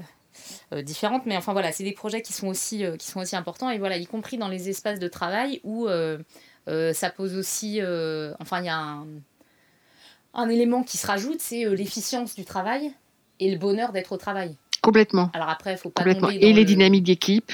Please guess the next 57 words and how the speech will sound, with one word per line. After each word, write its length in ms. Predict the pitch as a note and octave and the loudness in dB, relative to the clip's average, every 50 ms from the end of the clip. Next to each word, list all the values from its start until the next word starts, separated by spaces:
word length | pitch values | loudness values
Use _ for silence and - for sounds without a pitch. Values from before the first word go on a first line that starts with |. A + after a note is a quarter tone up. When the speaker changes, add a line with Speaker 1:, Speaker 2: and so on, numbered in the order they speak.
| - - _ - | -12 -12 _ -10
Speaker 1:
Exactement. 560 | - G#3+ G3 A3 B3+ C4 - C#4 B3+ B3 A3+ - - | -10 -8 -4 -4 -4 -4 -4 -6 -6 -6 -6 -8 -10
Alors, 100 | - - | -4 2
sans 180 | G3+ G#3 F3+ F3 | 2 2 2 2
Speaker 2:
Mm. 20 | |
Speaker 1:
tomber 220 | - G#3 G3 G#3+ | 0 -2 -4 -4
dans 100 | F#3+ F3 | -4 -4
le 40 | D#3+ D#3 | -8 -8
staccanovisme 760 | - F3 E3 F3+ E3+ F3 F3+ E3+ G3 G3+ G3 - - F#3+ | -10 -10 -8 -8 -8 -8 -8 -8 -8 -8 -10 -10 -12 -12
ou 280 | D#3+ D#3 D#3 D#3 D#3 D#3 | -12 -12 -12 -12 -6 0
dans 100 | F#3 A3 | 2 4
Speaker 2:
Mm. 40 | G#3+ G3+ | 4 4
Speaker 1:
le 40 | F3+ | 2
taylorisme 600 | F3 E3+ E3+ F3 E3+ F3+ G3 F#3+ F3+ - - E3 | 0 -4 -4 -6 -6 -6 -8 -8 -10 -12 -12 -14
ou 40 | D#3+ | -10
tout 120 | - - | -2 2
ça, 120 | G#3 G#3+ G#3 | 4 4 4
Speaker 2:
Mm, 40 | - | 4
Speaker 1:
mais, 100 | G#3 G3+ | 4 4
Speaker 2:
mm. 180 | G#3 G#3 - - - _ - - | 4 2 2 0 -8 _ -16 -14
Speaker 1:
euh, 60 | D#3 D#3+ | -12 -10
on 120 | D#3+ D#3+ | -10 -10
est 140 | E3 E3 D#3+ | -10 -10 -12
tous 220 | - - F#3+ F3 F3 | -12 -14 -12 -6 -6
d'accord 380 | E3 D3 - A3 A#3 A#3+ - | -6 -6 -4 -4 -6 -6 -6
que 100 | - G3+ | -6 -8
pour 240 | F#3+ F3 - F#3 F3 | -8 -8 -6 -8 -6
les 100 | F3 E3+ | -6 -6
salariés 380 | - - E3+ F3 F3 F#3 G#3 G3+ | -6 -6 -8 -6 -6 -6 -6 -6
ou 80 | F#3 | -6
les 120 | E3+ E3 E3+ | -6 -6 -6
gens 140 | F3+ F#3+ F#3 | -8 -8 -12
qui 120 | - E3 | -14 -14
travaillent 320 | - - E3 D#3+ E3+ E3 D#3 | -14 -12 -10 -8 -8 -8 -8
dans 100 | D3+ D3 | -10 -12
des 100 | D3+ D#3 | -12 -10
bureaux, 360 | C#3+ D#3 D#3+ F#3+ A#3+ C4 C4+ _ _ _ _ _ _ _ _ | -8 -6 -2 -2 -2 -4 -4 _ _ _ _ _ _ _ _
se 140 | - - F3 | -14 -12 -10
sentir 400 | E3+ - G#3 F#3+ - G#3+ F#3+ F#3+ | -8 -6 -8 -6 -6 -4 -4 -4
bien 260 | F#3 F#3 G#3+ G#3 G#3+ | -2 -2 -2 -2 -2
dans 100 | F#3+ E3+ | -4 -4
les 100 | F3 F3 F3 | -4 -4 -4
bureaux 380 | D#3+ F#3 F#3+ G#3 G#3 G#3+ - - | -4 -6 -4 -2 -2 -4 -4 -6
et 60 | E3 | -10
pouvoir 280 | - - D#3 F3+ F3+ - | -10 -8 -4 -4 -4 -4
se 80 | - F3+ | -6 -10
curer 320 | E3 - - G3 G3 G3 | -8 -6 -4 0 0 0
le 60 | G3 | 0
nez 160 | G3 G3+ G#3 G#3 | 0 -2 -2 -4
sans 280 | - - E3 E3 D#3+ F3+ | -4 -6 -6 -4 -2 -2
être 280 | F3+ F3+ - - F3 D#3+ | -2 -2 -2 -4 -6 -4
regardé 560 | D#3+ D3 F3 F3+ F3+ F3 E3+ F3+ F#3 G3 F#3+ | -4 -4 -6 -4 -4 -4 -4 -2 -4 -4 -4
par 260 | - F#3+ F3+ E3 E3 | -2 -4 -2 -2 -2
le 140 | E3+ F3 F3+ | -4 -4 -4
boss, 280 | E3 E3+ F#3+ G3 F#3+ - | -4 -4 -2 -2 -2 -2
sa 140 | - F3+ D#3 | -4 -6 -6
collègue, 500 | - F#3+ F#3 F#3 F#3 F#3 F#3+ F#3+ E3+ F3+ | -4 -4 -2 -2 0 -2 -2 -2 -2 -4
euh, 320 | E3 E3 E3 D#3+ D#3+ | -4 -2 -4 -4 -6